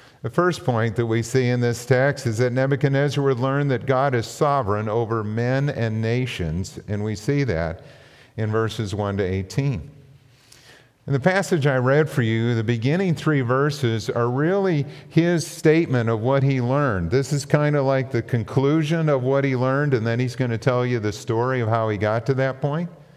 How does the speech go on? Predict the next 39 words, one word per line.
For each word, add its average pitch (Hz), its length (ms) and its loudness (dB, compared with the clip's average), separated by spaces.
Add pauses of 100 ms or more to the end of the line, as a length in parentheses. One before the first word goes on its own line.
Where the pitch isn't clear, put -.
(380)
And 131 120 0
so 151 240 2
here 190 320 2
he 180 220 2
is, 143 380 0
this 139 340 0 (340)
pagan 185 540 2
king 160 560 0
who 127 200 2
has 127 260 0
had 151 400 2
this 139 520 -2 (520)
experience, 107 960 -2
this 113 240 -2
encounter 139 720 -2
with 104 280 -2
God 117 460 -2 (720)
that 135 200 4
has 135 260 2
brought 143 400 2
him 165 140 0
to 139 60 0
the 127 140 0
point 151 380 0
where 127 160 0
he 135 120 2
would 127 220 0
say 151 380 0
to 139 140 2
all 156 340 4
the 196 100 2
peoples 123 480 0
and 123 120 0
all 170 240 4
the 202 100 0
nations 180 640 -2
of 160 160 0
the 147 160 0
earth, 156 500 -2